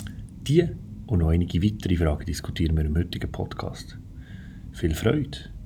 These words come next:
und Inspiration wünscht der Club des freien Denkens. Ciao zusammen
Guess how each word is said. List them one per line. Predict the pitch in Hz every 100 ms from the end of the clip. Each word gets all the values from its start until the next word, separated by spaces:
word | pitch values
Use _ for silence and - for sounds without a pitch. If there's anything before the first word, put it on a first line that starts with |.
| - - - - -
und | 82 82
Inspiration | 78 - 76 - 98 110 95 - - - - -
wünscht | 80 73 73 - - -
der | -
Club | - 101 - - - -
des | -
freien | - 80 76
Denkens. | 73 73 65 - - - - - - - - - - - - - - - - - - - - - - - - - - - - - -
Ciao | 143 156
zusammen | 151 151 156 160 165